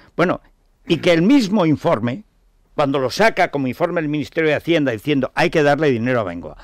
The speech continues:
porque la energía solar hay que tratarla mejor que a la eólica y hay que mantener ese dinero, esa subvención a las renovables, porque Soria quería recortar. Y entonces,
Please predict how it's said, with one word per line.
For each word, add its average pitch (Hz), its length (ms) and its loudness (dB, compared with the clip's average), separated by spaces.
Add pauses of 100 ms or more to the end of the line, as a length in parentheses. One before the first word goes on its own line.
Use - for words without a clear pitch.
(120)
porque 117 220 -6
la 135 160 -2
energía 135 400 -2
solar 135 420 -4 (200)
hay 139 100 -2
que 151 100 -2
tratarla 120 460 -2
mejor 110 320 -6
que 123 80 -6
a 104 60 -4
la 87 300 -10
eólica 101 520 -8 (180)
y 117 60 -8
hay 120 80 -6
que 131 100 -6
mantener 113 420 -6
ese 113 240 -8
dinero, 107 380 -8
esa 107 220 -12
subvención 113 480 -6 (200)
a 123 140 -4
las 110 160 -4
renovables, 98 640 -8
porque - 260 -14
Soria 120 380 -6
quería 104 320 -12
recortar. 92 520 -14 (420)
Y 160 80 2
entonces, 208 420 2